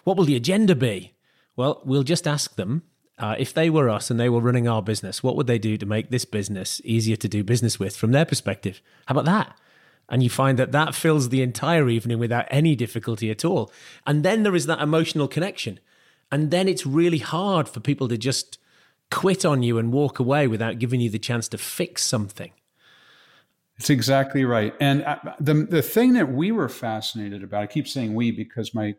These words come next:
Speaker 2: daughter is my co-author on this book. Um, the thing that we were so fascinated w-, about was that this is rooted, rooted in neuroscience. That's where it became really interesting, is that it's not,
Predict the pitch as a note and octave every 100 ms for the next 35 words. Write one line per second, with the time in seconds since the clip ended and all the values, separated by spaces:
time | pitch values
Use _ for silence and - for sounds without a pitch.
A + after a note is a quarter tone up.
0 | - - A#2 G#2+ A2 G#2 G2+ A2 - A2+
1 | G2 G#2+ A2 G#2+ G2+ G2+ - C#3+ C3+ G#2+
2 | - _ - - _ - A#2 A2+ A2+ B2+
3 | F#3+ G3+ B2+ B2 F#3 G#3+ - C3+ A2+ -
4 | A2 G#2+ A2 G#2 G2 G2 - - G2+ G#2+
5 | G#2 G2+ A#2 A2+ C3+ C3 E3 E3+ D#3+ A2+
6 | G#2+ C#3 F3 C3+ A2 A#2 A#2 D#3+ E3+ B2
7 | A2+ G#2 B2 G3+ G#2 - G2 F#2+ - -
8 | - D#3 - C#3 A#2 A#2 B2 A2+ A2 A2
9 | G2+ A#2 B2+ A2+ - G#2 G2 G#2 - A#2
10 | A2+ A#2 - C3 D3 C#3